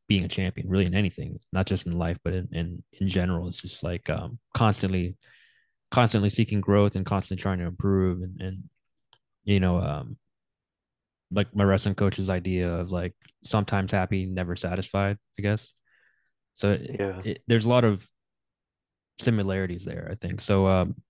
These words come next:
Speaker 1: I wanted to ask you, you know, like, what, what was your motivation and, like, what was your sort of, like,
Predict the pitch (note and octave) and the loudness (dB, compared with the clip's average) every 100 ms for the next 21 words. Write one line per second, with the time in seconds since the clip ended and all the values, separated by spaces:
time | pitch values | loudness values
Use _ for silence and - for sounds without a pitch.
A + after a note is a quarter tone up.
0 | _ _ A2+ A2+ G2 G2 - G2+ F#2 F2+ | _ _ 2 4 4 2 0 -2 0 0
1 | F2+ G2 G2+ D#2+ G#2 A2 G2+ A2+ G#2 G2 | 0 2 2 4 4 4 4 2 2 0
2 | F#2 F#2+ F2+ - F#2 F2 F#2+ F#2+ F#2 F2+ | -2 -4 -6 -8 -8 -6 -6 -4 -4 -2
3 | G2+ G2+ G2 F#2 G2 F#2+ F#2 F2 F#2+ F2+ | 0 2 2 -2 -2 -2 -2 -4 -6 -6
4 | F2+ F2+ - | -8 -10 -12